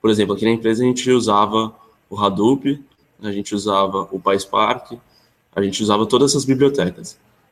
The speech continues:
A gente não usa mais porque a gente tá passando por uma reestruturação, mas provavelmente a gente vai voltar a usar, e eu tô muito ansioso pra poder mexer direto no Scala, no Hadoop ou no Spark mesmo. Então,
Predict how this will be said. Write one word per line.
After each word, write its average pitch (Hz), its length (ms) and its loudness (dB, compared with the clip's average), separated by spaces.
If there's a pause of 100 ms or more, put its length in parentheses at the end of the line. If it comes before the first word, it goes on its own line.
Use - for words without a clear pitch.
(120)
A 104 60 -2
gente 107 180 0
não 120 100 4
usa 123 200 4
mais 117 240 2
porque 127 180 -8
a - 20 -6
gente - 100 -10
tá 123 60 -8
passando - 300 -10
por 127 100 -8
uma 120 120 0
reestruturação, 127 840 -2 (480)
mas 104 160 -4
provavelmente 120 600 2
a - 40 -14
gente - 120 -20
vai 123 100 -2
voltar 120 240 0
a 123 40 4
usar, 104 400 -2 (400)
e 117 40 -4
eu 113 80 0
tô 123 320 6
muito 139 260 0
ansioso 127 380 0
pra 123 120 -4 (220)
poder 113 220 0
mexer 120 500 0 (280)
direto 110 420 -2
no 127 100 2
Scala, 117 500 -2 (280)
no 117 220 0
Hadoop 127 600 -2 (460)
ou 131 260 4
no 131 400 2
Spark 117 440 -2
mesmo. 101 360 -2
Então, 107 580 -4